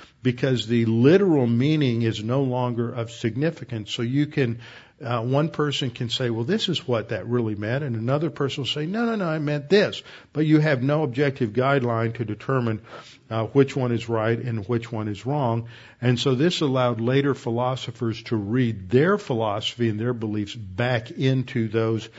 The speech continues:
ancient myths. And so by finding the hidden or secret meaning of the text, uh,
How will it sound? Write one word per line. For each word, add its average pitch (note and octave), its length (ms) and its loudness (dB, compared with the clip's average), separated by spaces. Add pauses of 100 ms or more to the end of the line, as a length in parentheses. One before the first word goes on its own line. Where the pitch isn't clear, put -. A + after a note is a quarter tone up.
(380)
ancient B2 480 2
myths. A#2+ 540 0 (440)
And A#2+ 200 -2
so C3 180 2
by A#2+ 160 4
finding D3 480 4
the A#2 220 2
hidden C#3 340 2
or A#2+ 80 0
secret C3 460 -2
meaning C#3 480 4
of A2+ 180 -2
the G#2 80 -4
text, B2+ 600 0 (460)
uh, A2+ 300 2